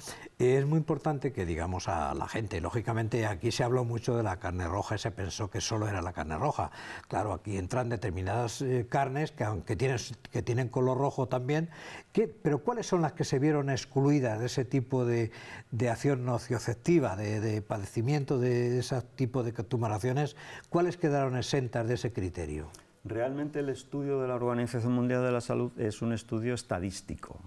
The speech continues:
Speaker 2: Esto hay que tenerlo en cuenta. Los estudios estadísticos son las posibilidades de que a ti te toque la lotería estas Navidades. Es decir, bastante, bueno,
Speaker 1: Pues
Speaker 2: pues di-,
Speaker 1: posible.
Speaker 2: bueno, porque no juegas, ¿eh? Pues son difusos, tienen que ser genéricos,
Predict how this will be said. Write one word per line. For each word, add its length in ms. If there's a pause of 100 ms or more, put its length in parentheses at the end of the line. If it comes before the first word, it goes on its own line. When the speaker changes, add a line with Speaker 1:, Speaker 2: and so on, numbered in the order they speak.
Speaker 2:
Esto 200
hay 60
que 80
tenerlo 240
en 80
cuenta. 280
Los 140
estudios 380
estadísticos 720
son 80
las 100
posibilidades 560
de 120
que 140
a 120
ti 100
te 140
toque 200
la 120
lotería 380
estas 200
Navidades. 600 (480)
Es 100
decir, 380
bastante, 1000
bueno, 260
Speaker 1:
Pues 180
Speaker 2:
pues 80
di-, 140
Speaker 1:
posible. 120 (580)
Speaker 2:
bueno, 200
porque 160
no 80
juegas, 540
¿eh? 360
Pues 160
son 300
difusos, 1200
tienen 240
que 80
ser 180
genéricos, 840